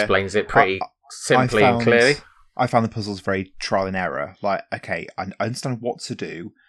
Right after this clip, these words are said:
Speaker 2: How is it I do it? And then trying to figure that out. That was the thing that I got h-, hamstrung by quite a lot, is
Speaker 1: Mm.
Speaker 2: actually the, the realisation of what the puzzle wanted me to do or needed me to do. But I
Speaker 1: Yeah.
Speaker 2: did like that there were,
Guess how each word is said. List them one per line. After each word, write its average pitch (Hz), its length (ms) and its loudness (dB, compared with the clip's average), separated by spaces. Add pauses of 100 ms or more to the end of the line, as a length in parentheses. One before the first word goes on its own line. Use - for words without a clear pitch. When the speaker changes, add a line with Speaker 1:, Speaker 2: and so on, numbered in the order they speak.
(260)
Speaker 2:
How 104 360 0
is 101 140 -6
it 95 160 -10
I 95 100 -4
do 92 240 -6
it? 71 240 -10
And 90 160 -6
then 92 140 -6
trying 92 220 -8
to - 60 -14
figure 98 240 -6
that 98 300 -4
out. 78 380 -8
That 95 160 -2
was 101 160 -8
the 101 100 -6
thing 92 280 -6 (100)
that 95 280 -4
I 95 180 -4
got 87 260 -6 (260)
h-, - 60 -18 (160)
hamstrung 92 480 -10
by 85 180 -6
quite - 300 -12
a - 40 -12
lot, 85 180 -6 (140)
is - 300 -10
Speaker 1:
Mm. 110 160 -2
Speaker 2:
actually 101 260 -6
the, 95 180 -8
the 101 140 -8
realisation 92 520 -6
of 87 120 -14
what - 160 -12 (160)
the - 100 -12
puzzle 92 300 -10
wanted 90 380 -10
me 92 60 -14
to - 160 -16
do 92 140 -8
or 87 80 -10
needed 98 380 -6
me - 100 -20
to - 120 -18
do. 62 200 -14 (600)
But 123 140 2
I 131 80 8
Speaker 1:
Yeah. 120 140 6
Speaker 2:
did 110 100 2
like 147 280 2
that 127 140 -2
there 120 140 2
were, 120 240 0